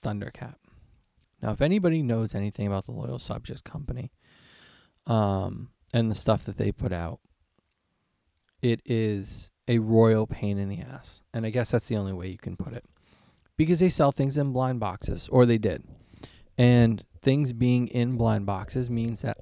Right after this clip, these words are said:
I'm gonna pay fifteen dollars and not know what the hell is in the box. Now, there are maps to all the boxes, or there were maps. I don't know if there still are. And, uh,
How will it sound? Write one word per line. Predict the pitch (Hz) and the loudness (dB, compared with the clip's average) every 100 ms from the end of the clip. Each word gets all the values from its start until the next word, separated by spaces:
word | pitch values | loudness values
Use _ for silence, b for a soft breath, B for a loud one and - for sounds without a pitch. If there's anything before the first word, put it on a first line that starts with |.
| - | -2
I'm | 117 139 | 0 2
gonna | 160 170 | 2 2
pay | 143 127 | 2 0
fifteen | - 135 - 156 151 | 0 -4 -4 -6 0
dollars | 110 104 113 | 0 0 -2
and | 123 113 | -2 -2
not | 113 123 131 | 0 -2 -2
know | 113 104 | 0 0
what | 101 104 107 _ | 0 -2 -2 _
the | 123 | -2
hell | - 117 139 | -2 -4 -4
is | 123 | -4
in | 107 | -6
the | 107 | -4
box. | 110 101 - - b b b b b b b b | -2 -4 -6 -18 b b b b b b b b
Now, | 135 135 | 2 4
there | 127 127 | 6 4
are | |
maps | 127 120 98 - - - _ _ _ _ _ _ _ _ - - _ | 2 0 -2 -10 -12 -18 _ _ _ _ _ _ _ _ -20 -20 _
to | - 123 | 0 2
all | 113 98 | 4 0
the | |
boxes, | 101 104 101 - 120 - | -2 -2 -2 -12 -14 2
or | 165 | 6
there | 139 131 | 8 6
were | 117 101 | 4 0
maps. | 92 92 - | -6 -10 -2
I | 123 | 0
don't | 113 | 0
know | 98 | -2
if | 92 | -6
there | 113 | -8
still | - - 110 | -10 -10 -12
are. | 131 127 B B B B B B B B _ | -14 -20 B B B B B B B B _
And, | 127 123 120 113 117 | 2 4 2 2 2
uh, | 110 104 98 98 | 2 0 -2 -4